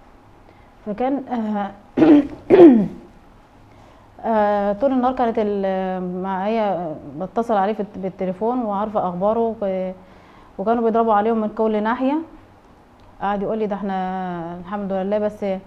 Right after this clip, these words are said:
عمالين يضربونا من كل ناحية ودخلوا علينا و-، وفي حتى لغاية المغرب، آه، ضربوا عليه".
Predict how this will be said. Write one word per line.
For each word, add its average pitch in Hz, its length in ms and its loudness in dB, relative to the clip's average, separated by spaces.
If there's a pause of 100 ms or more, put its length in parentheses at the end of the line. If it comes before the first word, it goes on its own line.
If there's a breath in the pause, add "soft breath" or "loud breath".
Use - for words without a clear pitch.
(440 loud breath)
عمالين 214 260 0
يضربونا 214 300 2
من 202 80 0
كل 214 220 0
ناحية 240 420 0
ودخلوا 202 840 0
علينا 214 520 -2
و-، 196 500 -4 (640 loud breath)
وفي 196 160 -2
حتى 240 320 2
لغاية 226 280 2
المغرب، 240 640 -2
آه، 185 680 -4
ضربوا 196 320 -2
عليه". 202 380 -4